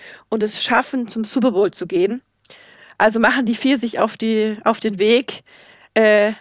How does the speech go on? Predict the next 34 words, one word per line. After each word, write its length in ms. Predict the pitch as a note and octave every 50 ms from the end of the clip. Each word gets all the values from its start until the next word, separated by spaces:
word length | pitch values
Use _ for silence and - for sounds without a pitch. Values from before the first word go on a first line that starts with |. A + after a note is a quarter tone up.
| _ _ -
na-, 340 | F#3 E3+ - F#2+ - - G3+
nach 400 | G3 G3+ G#3 G3 G3+ - - - -
Houston 580 | - - - B3+ C4 D#4+ - - - - A3+ G#3
in 140 | E3 F3 G3
dem 160 | F#3+ F3 G3
Fall, 420 | - - G#3 F3+ F3+ G#3 A#3 B3 B3+ A#3+
war 380 | G#3+ G#3 G#3 G#3+ - G#3 G#3 G#3
das, 340 | - G#3 - - - -
äh, 480 | - - - - - - - - - - -
das 280 | - G#3 G#3 - -
Finale 480 | - - - A3 G#3 G3+ G3+ A3+ A3 G#3
dort. 400 | G#3 A3+ G#3+ A3+ - - - - _ _ _ _ _ _ _ _ _ _ _ _ _ _ _ _ - - - - - - - - - - - - _ G4+
Und, 420 | A4+ C4+ B3 C4 C4 A3+ - -
äh, 120 | - - F#3+ -
machen 360 | - G3+ A3 - - D#4+ -
alles 320 | - G#3+ B3+ C4 - -
mit, 160 | A#3+ A#3+ F#3
was 320 | G#3+ A3+ A3+ - - - -
geht. 260 | - F3+ E3+ D#3+ D3+
Also 200 | F#3 G#3 F#3+ G3+
da 80 | F#3+ F#3
gibt's 260 | - A#3 G#3 - -
ja 80 | G#3+
dann 160 | G3+ G#3 G#3+ G3+
diese 340 | G3+ G3+ F#3+ G3+ - -
N 140 | - G#3 A3
F 140 | G#3+ G#3+ -
L 200 | - - F#3+ F#3+
Experience, 920 | F#3 - - - - C4 C#4 D4 C#4 C4 B3 A#3 A#3 A3+ A3 A#3+ G#3+ -
wo 80 | G3 G3+
sie 200 | - F#3+ G3 F#3+
hingehen 380 | G#3+ A3+ A#3 G#3+ G#3+ G3+ A3
können 300 | G3 - G#3 F#3+ G3+ G3
und 240 | F3 E3 F#3 F3+